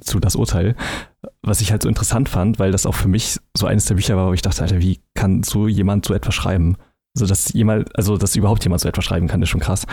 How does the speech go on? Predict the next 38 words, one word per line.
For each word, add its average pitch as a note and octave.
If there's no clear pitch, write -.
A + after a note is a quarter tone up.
Und F#2
das A2+
hat A#2
halt B2+
so B2
ein A2+
Gefühl, -
ich, -
ich G2+
weiß A#2+
nicht, F3+
das G2
folgt -
halt C3+
so -
einer G#2
albtraumhaften -
Logik, G#2+
finde -
ich, -
wo A2
du G#2+
im -
Traum A#2
bist A#2
und G2+
dir -
irgendwelche A2
ultra B2+
weirden G#2+
Sachen A2
widerfahren F#2+
und G2
es -
aber G2
auch G2+
nicht A2
hinterfragst, -